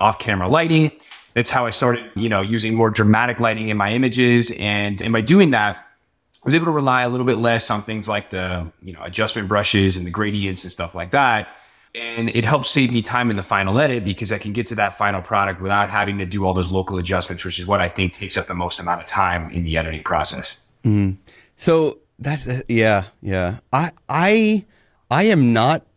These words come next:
Speaker 2: a big fan of doing too many local adjustments myself. It's interesting. I, w-, I was, I was helping a friend at one of his workshops, and he talked about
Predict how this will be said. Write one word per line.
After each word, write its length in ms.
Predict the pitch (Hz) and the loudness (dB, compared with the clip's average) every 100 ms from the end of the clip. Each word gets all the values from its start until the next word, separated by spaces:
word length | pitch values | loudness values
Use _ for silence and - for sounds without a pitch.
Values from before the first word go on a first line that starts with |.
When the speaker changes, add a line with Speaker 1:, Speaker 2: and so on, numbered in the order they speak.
| _ _ _ _ | _ _ _ _
Speaker 2:
a 80 | 117 | -2
big 580 | 107 101 _ 135 143 139 | -2 -6 _ 6 6 2
fan 400 | - 131 117 127 | -2 0 4 2
of 100 | 110 | 2
doing 220 | 117 117 | 2 2
too 180 | 107 131 | 2 2
many 200 | 127 131 | 2 2
local 340 | 120 123 135 | 2 0 2
adjustments 420 | 127 131 123 127 120 | 2 2 0 -2 -2
myself. 600 | 101 104 107 139 - _ _ _ _ _ _ | -2 2 2 2 -4 _ _ _ _ _ _
It's 140 | - 120 | 0 2
interesting. 420 | 143 151 131 123 | 4 2 2 4
I, 40 | |
w-, 180 | 117 117 | 4 4
I 80 | 113 | 2
was, 380 | 113 110 - - | 4 2 -2 -4
I 60 | 107 | -2
was 140 | 101 | 0
helping 280 | 113 110 110 | 0 2 0
a 60 | 104 | 2
friend 500 | 110 104 104 98 - | 2 4 2 0 -4
at 140 | - 92 | -2 0
one 160 | 104 101 | 2 0
of 80 | |
his 140 | 101 90 | -2 0
workshops, 680 | 104 107 - 95 - - - | 0 0 0 0 0 -8 -6
and 500 | 107 101 98 98 95 - _ _ _ _ _ - | 0 2 2 0 -2 -6 _ _ _ _ _ -12
he 180 | 117 117 | -4 0
talked 260 | 127 123 | 2 2
about 340 | 123 107 104 | 2 2 2